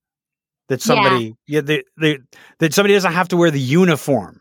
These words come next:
Speaker 2: Yeah, the straight until proven gay.
Speaker 1: Right, right.
Speaker 2: Yeah, and that, that is co-, continuing to come out is integral to my sense of identity, which I didn't realize. Again, this was another shift. I was single for a long, long, long time.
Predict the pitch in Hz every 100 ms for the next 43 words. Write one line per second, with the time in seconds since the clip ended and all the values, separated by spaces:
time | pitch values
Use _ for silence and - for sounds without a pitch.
0 | - 233 208 202 202 277 269 254 240 214
1 | 254 240 208 190 202 196 175 165 _ _
2 | 135 165 143 104 - _ _ _ 147 131
3 | 104 - 233 214 170 - 269 247 240 269
4 | - - 214 254 277 - _ _ - 262
5 | 262 233 214 - _ _ _ _ _ _
6 | _ - 269 302 302 311 277 294 285 311
7 | 302 247 226 220 240 226 196 - 208 -
8 | 247 240 240 233 247 208 196 208 214 202
9 | 202 - - 202 185 175 180 185 247 247
10 | 220 196 196 196 170 196 196 196 - -
11 | - 220 202 208 196 190 202 190 185 185
12 | 220 202 - - - - 214 208 180 -
13 | - 330 359 220 185 214 202 180 180 202
14 | 214 214 196 196 190 175 175 196 131 -